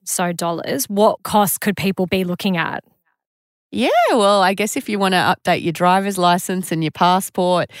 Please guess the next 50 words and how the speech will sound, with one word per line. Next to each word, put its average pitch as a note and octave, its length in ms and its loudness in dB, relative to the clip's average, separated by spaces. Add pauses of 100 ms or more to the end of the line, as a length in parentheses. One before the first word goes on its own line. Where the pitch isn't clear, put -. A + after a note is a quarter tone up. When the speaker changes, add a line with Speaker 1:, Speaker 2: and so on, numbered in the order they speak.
(280)
Speaker 2:
and, F3 240 2
and G3+ 140 0
that's - 240 -4
even F3+ 240 0
just E3 260 -4
the, D#3+ 480 2 (120)
um, D3+ 400 0
the F3 100 0
money E3+ 360 0
costs, - 520 -6
but - 200 -2
what - 200 0
cost - 380 0
on E3 160 -2
someone's D#3 540 -4
time, E3 580 -2 (340)
spending E3 380 -2
hours E3 360 0
on D#3+ 140 -2
the D#3 60 -2
phone D#3 320 -2
to D#3+ 100 -8
the D#3+ 120 -4
bank D#3+ 440 0
or D3 140 -2
Centrelink D#3+ 720 -2
or C#3+ 300 0
your C3+ 140 -4
super F3+ 340 0
fund, D#3 600 -2 (480)
or, D3+ 480 0
you F#3+ 140 -2
know, D#3+ 320 2
uh, - 160 -6
gosh, D#3+ 320 -2
I D#3+ 60 0
mean, E3 160 0
if - 100 -6
you've E3+ 120 -4
gotta F3 180 0
get D#3+ 180 -2
criminal E3+ 400 0
record E3 340 -2
checks - 320 -6
or E3 60 -2
working E3+ 400 0
with D#3+ 140 -2
children G3 340 -4
checks, - 340 -6
which - 280 -6